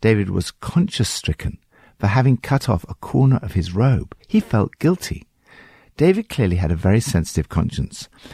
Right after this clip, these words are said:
and felt the burden of guilt for having done this to the Lord's anointed. Yet he was able to declare to Saul, "Now understand and recognize that I am not guilty of wrongdoing or rebellion. I have not wronged you." For a moment, it seems,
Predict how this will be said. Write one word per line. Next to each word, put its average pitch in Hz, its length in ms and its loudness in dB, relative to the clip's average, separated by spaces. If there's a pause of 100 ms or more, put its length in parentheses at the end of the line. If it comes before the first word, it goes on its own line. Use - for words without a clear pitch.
(160)
and - 160 2
felt 143 300 0
the 104 80 0
burden 131 600 2
of - 220 -8
guilt - 380 0 (180)
for - 80 -2
having 123 320 4
done 117 300 4
this 78 280 -2 (200)
to 113 100 -2
the 101 140 2
Lord's 117 400 2
anointed. 98 760 2 (640)
Yet 151 220 4
he 170 80 6
was 156 180 2
able 160 280 2
to 143 120 -4
declare 127 400 2
to - 100 -8
Saul, 76 440 -2 (180)
"Now - 140 2
understand 151 580 2
and 98 140 2
recognize 90 580 2 (200)
that - 120 -2
I 139 80 4
am 165 260 8
not 247 360 2
guilty 113 380 0
of 110 120 -2
wrongdoing 90 520 2
or 87 120 2
rebellion. 85 540 2
I 170 140 4
have 196 140 2
not 202 320 2
wronged 165 400 2
you." - 140 -12 (640)
For - 160 2
a 175 60 6
moment, 160 500 4
it 113 140 -2
seems, 95 420 2